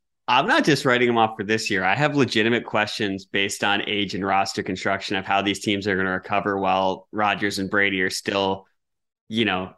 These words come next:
elite quarterbacks in theory. I say elite in qu-, in quotations 'cause we've just sort of roasted them. We know Rodgers just won two M V Ps and nothing has really changed with his skill set.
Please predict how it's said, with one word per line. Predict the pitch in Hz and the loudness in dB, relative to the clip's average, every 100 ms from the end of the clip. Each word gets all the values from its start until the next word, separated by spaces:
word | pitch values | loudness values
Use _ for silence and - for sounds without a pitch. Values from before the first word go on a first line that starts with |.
| - | -4
elite | 120 113 110 | 0 0 0
quarterbacks | - 113 104 90 - - - | -2 0 0 -2 -4 -8 -8
in | 104 | -6
theory. | 92 98 92 | -2 0 0
I | |
say | 107 131 123 | 0 0 2
elite | 123 120 117 | 2 2 2
in | 113 | -2
qu-, | 113 | -2
in | 117 117 107 | -2 -2 -2
quotations | 104 107 110 104 101 - | -2 -2 0 -2 -6 -8
'cause | 101 | -6
we've | 98 | -4
just | 107 - | -4 -4
sort | 107 | -2
of | 98 90 | -4 -2
roasted | 98 95 95 | -4 -4 -6
them. | 92 | -4
We | 101 | 2
know | 120 117 | 4 4
Rodgers | 107 104 101 98 | 4 2 0 -2
just | 104 110 | -4 -2
won | 101 | -2
two | 95 107 | -2 -2
M | 95 | -2
V | 101 95 98 95 | -2 0 0 0
Ps | |
and | 95 92 | -2 -2
nothing | 98 95 98 | -2 -2 -4
has | 92 - | -6 -8
really | 104 104 95 | -4 -2 -2
changed | - 98 92 | -2 -4 -4
with | 92 | -6
his | 95 95 | -8 -4
skill | 104 95 | -2 -2
set. | - 120 | 0 0